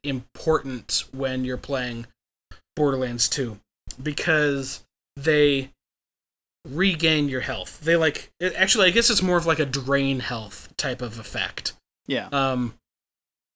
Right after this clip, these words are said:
Speaker 1: 'cause I don't wanna say they gain you health, because it, it literally takes health away from enemies and mobs. It's like a, like a transfusion effect. Um,
Speaker 2: Mm-hmm.
Speaker 1: so there's, there's many different versions. There's the, there's the Heartbreaker,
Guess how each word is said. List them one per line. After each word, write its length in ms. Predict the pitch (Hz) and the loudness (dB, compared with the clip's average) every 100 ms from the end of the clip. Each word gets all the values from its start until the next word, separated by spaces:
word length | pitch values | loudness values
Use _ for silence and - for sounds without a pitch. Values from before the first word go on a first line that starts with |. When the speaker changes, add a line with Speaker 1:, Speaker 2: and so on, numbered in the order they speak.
| _ _ - | _ _ -8
Speaker 1:
'cause 160 | 156 165 | 2 4
I 40 | |
don't 120 | 196 | 6
wanna 120 | 180 165 | 4 4
say 140 | 196 | 4
they 140 | 156 | 4
gain 300 | 143 156 156 | 2 2 2
you 100 | 143 131 | 0 -2
health, 220 | 135 117 | -4 -4
because 420 | 127 147 120 - | -4 -2 -2 -4
it, 160 | 156 147 | -6 -8
it 120 | 160 143 _ _ _ _ _ _ | -10 -12 _ _ _ _ _ _
literally 680 | 165 190 185 170 165 151 139 | 0 2 4 4 4 4 2
takes 400 | - 160 135 - | -2 0 2 0
health 240 | 143 147 | 0 -2
away 220 | 143 143 | 0 0
from 420 | 135 139 131 117 117 _ _ - _ _ _ - | 0 -2 -2 -4 -8 _ _ -20 _ _ _ -6
enemies 460 | 147 131 127 127 | -4 -4 -4 -2
and 120 | 139 123 | -2 -2
mobs. 500 | 120 110 107 - - | -6 -6 -2 -2 0
It's 120 | 135 | -2
like 120 | 147 | 0
a, 380 | 135 123 123 117 - _ - - | 0 -2 -4 -6 -14 _ -12 -4
like 120 | 208 | -4
a 40 | |
transfusion 580 | - 196 180 202 180 160 | 0 2 2 2 0 0
effect. 500 | 131 123 92 - - - - - | -2 -4 -6 -8 -10 -14 -20 -4
Um, 280 | 139 139 139 | 0 2 0
Speaker 2:
Mm-hmm. 200 | 127 117 - - - _ _ _ | -4 -8 -12 -16 -20 _ _ _
Speaker 1:
so 180 | - 180 | 0 2
there's, 380 | 175 165 160 - | 4 2 2 0
there's 240 | - 147 | -2 -2
many 200 | 160 202 | 2 2
different 300 | 180 170 165 - | 2 2 -2 -2
versions. 520 | 127 147 143 147 139 | 0 2 2 0 2
There's 320 | 135 127 120 | 0 0 -2
the, 300 | - 127 120 110 | -4 -4 -6 -6
there's 160 | 131 | -6
the 60 | 120 | -2
Heartbreaker, 760 | - 165 156 156 147 156 151 | 0 0 2 0 2 2 2